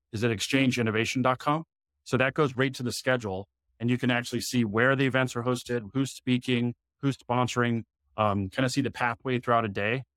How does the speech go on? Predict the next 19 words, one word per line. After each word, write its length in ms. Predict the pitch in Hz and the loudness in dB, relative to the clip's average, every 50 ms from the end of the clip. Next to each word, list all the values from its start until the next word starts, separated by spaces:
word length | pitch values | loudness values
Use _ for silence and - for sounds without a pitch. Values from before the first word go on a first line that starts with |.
| _ _ | _ _
And 80 | - 127 | -4 0
we 60 | 131 | 2
don't 160 | 143 156 170 | 4 4 2
expect 380 | 190 185 - - 175 156 - - _ | 2 -2 -2 -4 -4 -4 -4 -8 _
anybody 280 | 139 143 143 139 139 135 | -4 -2 0 0 0 0
to 80 | 120 | 0
go 140 | 113 127 123 | 0 0 0
to 80 | 113 110 | 0 0
all 260 | - 113 117 113 - _ | 0 0 -2 -2 -2 _
fifty, 360 | - 131 123 - 196 208 208 - _ _ _ _ _ _ | -2 -2 -2 -2 -6 -8 -8 -10 _ _ _ _ _ _
but 80 | 131 | -2
just 200 | 127 175 170 - | 0 0 0 0
see 140 | - - 170 | 0 -2 0
the 80 | 147 127 | 0 0
highlights 460 | - - 127 131 131 143 139 131 - | -4 -6 -8 -4 -4 -4 -4 -4 -6
of 60 | 113 | -2
what's 180 | 110 123 120 - | -2 -2 -2 -2
going 220 | - 123 113 110 | -6 -6 -4 -4
on. 220 | 107 101 117 135 | -6 -8 -10 -12